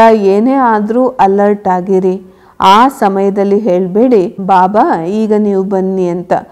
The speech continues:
ಈಗಲೂ ಜೊತೆಯನ್ನ ನಿಭಾಯಿಸಿ. ಈಗ ಸ್ವಲ್ಪ ಶಕ್ತಿಯನ್ನ ಕೊಡಿ. ಆ ಸಮಯದಲ್ಲಿ ಕೊಡೋದಿಲ್ಲ.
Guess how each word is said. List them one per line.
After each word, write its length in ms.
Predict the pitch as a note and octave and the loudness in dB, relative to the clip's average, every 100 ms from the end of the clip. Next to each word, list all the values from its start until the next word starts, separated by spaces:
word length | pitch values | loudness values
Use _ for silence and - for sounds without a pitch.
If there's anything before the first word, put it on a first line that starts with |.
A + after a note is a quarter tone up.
| _ _ _ | _ _ _
ಈಗಲೂ 680 | A3+ A#3+ C4 C#4+ C#4+ D#4 E4+ | 0 4 4 4 4 6 4
ಜೊತೆಯನ್ನ 600 | D4+ G#3+ G#3+ G#3+ G#3 G#3 G3+ | 4 0 2 0 0 0 -2
ನಿಭಾಯಿಸಿ. 840 | F#3+ F3+ F#3+ G3 A3+ A3 E3+ - - - | -2 -2 0 0 -2 -2 -2 -4 -16 -2
ಈಗ 200 | C4+ C#4 C#4 | 2 4 4
ಸ್ವಲ್ಪ 420 | C#4 B3+ C#4+ D#4 D#4 - | 4 4 4 4 0 0
ಶಕ್ತಿಯನ್ನ 560 | A3 - A3 G#3 G#3 G#3 | -4 -4 -2 0 0 -2
ಕೊಡಿ. 420 | - F#3+ F#3+ F#3 - - - G3+ | -2 0 2 0 -6 -20 -6 2
ಆ 240 | G#3 C#4 | 4 4
ಸಮಯದಲ್ಲಿ 680 | E4 B3+ A#3 A3+ A3 A3 A3 | 4 0 2 2 2 2 0
ಕೊಡೋದಿಲ್ಲ. 640 | A3 G3+ G3 G3+ F#3+ F#3 | 0 0 0 0 0 2